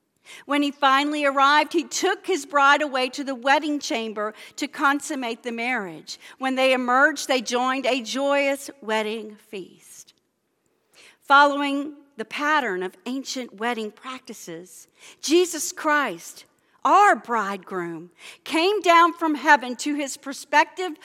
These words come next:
bride's home on earth. His betrothal proposal was a covenant of grace,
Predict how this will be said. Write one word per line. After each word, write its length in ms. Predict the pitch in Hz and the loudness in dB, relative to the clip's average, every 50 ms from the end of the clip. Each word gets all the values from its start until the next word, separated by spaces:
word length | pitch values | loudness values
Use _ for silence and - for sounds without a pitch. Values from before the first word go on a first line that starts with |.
| - - _ - | -20 -20 _ -4
bride's 540 | 269 285 285 285 294 285 277 277 240 - - | 0 0 2 2 2 2 2 0 -2 -8 -14
home 480 | - - 330 311 294 277 269 254 247 - - - - - | -6 -2 0 2 2 2 0 -4 -6 -10 -14 -12 -4 0
on 260 | 262 262 262 262 254 - | 0 0 0 0 -2 -4
earth. 500 | - 226 208 185 170 175 - _ _ - _ _ _ _ - - - | -4 -4 -4 -6 -12 -16 -20 _ _ -20 _ _ _ _ -20 -20 -10
His 360 | - - 349 339 320 269 285 277 - _ - | -4 -2 -2 -2 -2 -4 -6 -12 -12 _ -6
betrothal 580 | 285 285 - - 302 311 311 320 320 349 330 | -6 -6 -4 0 4 6 6 8 6 4 0
proposal 680 | 320 - 320 285 - - 285 294 294 339 311 - 339 | 0 -2 -6 -6 -4 0 2 2 2 2 0 -2 -4
was 220 | 302 285 294 - - | -2 -4 -4 -6 -6
a 60 | 294 | -12
covenant 560 | - - 277 339 330 294 339 320 320 311 - - | -8 -2 2 2 2 2 0 -2 -2 -2 -4 -4
of 200 | 285 269 247 226 | -4 -4 -6 -8
grace, 480 | 220 233 269 285 285 262 262 247 - | -4 0 0 2 2 0 -2 -8 -12